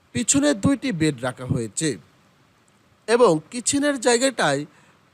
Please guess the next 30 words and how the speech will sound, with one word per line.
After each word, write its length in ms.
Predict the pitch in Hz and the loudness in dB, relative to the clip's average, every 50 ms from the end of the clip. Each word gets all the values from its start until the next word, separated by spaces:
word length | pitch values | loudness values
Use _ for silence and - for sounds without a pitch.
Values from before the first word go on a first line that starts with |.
| _ _ | _ _
পেয়ার 200 | 262 269 277 285 277 277 | 2 4 4 4 2 0
রুম 140 | 285 285 269 254 247 | 0 0 2 2 0
রাখা 180 | 208 - 240 233 233 | 0 0 2 2 4
হয়েছে 280 | 262 277 269 - - 285 - - | 2 2 0 -2 -6 -6 -4 -2
তেরো 200 | - 226 220 220 214 | -2 0 0 0 -2
ফিট 140 | - 277 240 _ | -4 -8 -4 _
পাঁচ 140 | 285 277 277 - 330 | -4 -4 -4 -6 -12
ইঞ্চি 160 | 320 - 294 254 | -14 -14 -6 -6
by 100 | 285 285 277 - | -6 -6 -6 -8
সাত 220 | - 156 117 113 95 - - | -8 -8 -8 -8 -10 -14 -12
ফিট। 220 | - 139 117 87 - _ _ _ _ _ _ _ _ _ _ _ _ _ _ _ _ _ _ _ _ _ _ _ _ _ _ _ _ _ | -8 -8 -8 -8 -10 _ _ _ _ _ _ _ _ _ _ _ _ _ _ _ _ _ _ _ _ _ _ _ _ _ _ _ _ _
পর্যায়ক্রমে 520 | 233 254 254 277 285 277 - 285 277 285 262 - - | 2 4 4 2 0 0 0 0 0 2 2 0 0
সামনে 320 | 269 285 285 277 269 285 285 226 175 | 0 0 0 0 2 0 0 2 2
দুইটি 240 | 160 165 151 165 160 147 139 | 0 0 0 -2 -4 -2 0
বেড 160 | 160 196 202 208 269 | -2 -2 0 0 -4
রাখা 160 | 269 - 285 277 | -2 -2 -2 0
হয়েছে 280 | 277 285 277 - - 302 285 - - | 0 -2 -2 -4 -6 -6 -8 -6 -6
চোদ্দ 200 | 262 262 226 214 262 262 - | -6 -6 -4 -4 -4 -2 -2
ফিট 140 | 285 262 214 226 | -4 -4 2 4
by 100 | 254 247 - - | 4 4 4 -2
পনেরো 240 | 170 156 156 160 160 - | 0 2 2 0 0 -2
ফিট 140 | 233 185 - - | -6 -10 -4 0
করে 160 | 240 240 247 262 254 - - 202 202 | 2 4 6 6 4 2 0 -2 2
এবং 180 | 175 165 151 143 139 - - - - _ _ _ _ _ _ _ _ _ _ _ _ _ _ _ _ _ _ _ _ _ _ _ - | 4 4 4 4 0 -6 -14 -20 -20 _ _ _ _ _ _ _ _ _ _ _ _ _ _ _ _ _ _ _ _ _ _ _ -2
এই 180 | 170 170 151 147 147 143 135 - | 0 2 2 2 2 0 0 2
ফ্যামিলি 340 | - 190 208 240 269 277 294 294 | 2 2 2 2 2 0 0 0
লিভিংয়ের 400 | 285 294 285 285 269 285 285 285 - - - | 0 0 0 0 2 4 4 4 2 0 2
সামনে 300 | 285 208 202 220 240 220 170 - - - 226 247 | 0 0 2 4 4 4 4 2 0 -2 -2 -2
ওপেন 280 | 254 - 294 285 285 254 240 - _ _ _ _ _ _ _ - | 2 2 4 2 2 0 -4 -12 _ _ _ _ _ _ _ 0
প্যাসেজ 340 | 226 202 185 - 214 196 | 0 2 2 2 0 0